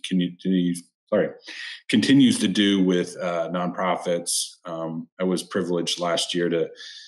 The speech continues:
have an opportunity to work with, um, the community, Community Solutions, who they just gave a big, uh, grant to. Um, and they're doing great work to, uh, to help to, uh, reduce and, and hopefully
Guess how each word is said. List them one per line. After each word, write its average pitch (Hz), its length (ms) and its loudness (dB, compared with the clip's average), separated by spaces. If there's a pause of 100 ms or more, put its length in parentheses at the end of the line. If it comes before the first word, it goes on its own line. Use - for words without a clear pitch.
(220)
have 95 160 0
an 90 80 2
opportunity 90 580 0
to 90 160 -4
work 87 340 0
with, 85 420 -2
um, 80 500 -4 (800)
the 131 140 0
community, 95 600 4
Community 98 460 2
Solutions, 104 600 2
who 98 60 0
they 90 140 0
just - 280 -2
gave 90 220 2
a 85 40 0
big, 92 480 -2
uh, 82 280 0
grant - 400 -2
to. 127 380 2 (500)
Um, 87 560 0
and 87 380 -2
they're 98 80 0
doing 90 340 0
great 90 380 0
work 90 360 0
to, 85 460 0
uh, 87 120 -8
to - 60 -8
help - 400 -4
to, 85 280 -2
uh, 80 140 -4
reduce 87 640 2
and, 80 340 -6
and 90 140 -2
hopefully 85 760 -2